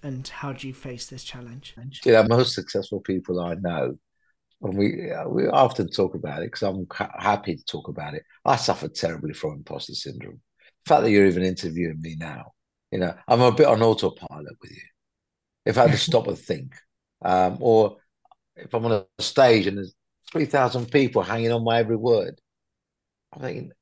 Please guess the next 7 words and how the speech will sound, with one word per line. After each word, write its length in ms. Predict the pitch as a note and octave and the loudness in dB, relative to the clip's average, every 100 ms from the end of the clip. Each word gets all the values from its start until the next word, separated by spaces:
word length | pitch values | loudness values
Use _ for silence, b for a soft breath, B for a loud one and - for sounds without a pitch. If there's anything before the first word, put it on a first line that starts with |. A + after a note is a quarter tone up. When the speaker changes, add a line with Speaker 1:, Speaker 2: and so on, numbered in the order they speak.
| - | -4
Speaker 2:
"Oh 240 | D#3+ D3+ | 0 0
shit, 560 | D3+ - - - - - _ _ _ _ _ _ _ _ _ _ _ | -2 -6 -6 -4 -4 -8 _ _ _ _ _ _ _ _ _ _ _
why 280 | B2 D#3 F3+ | 0 2 6
are 80 | E3 | 6
they 160 | D3 | 6
even 200 | B2 G2+ | 4 -2
here? 460 | E2+ G#2+ D3 - | -6 -2 0 -2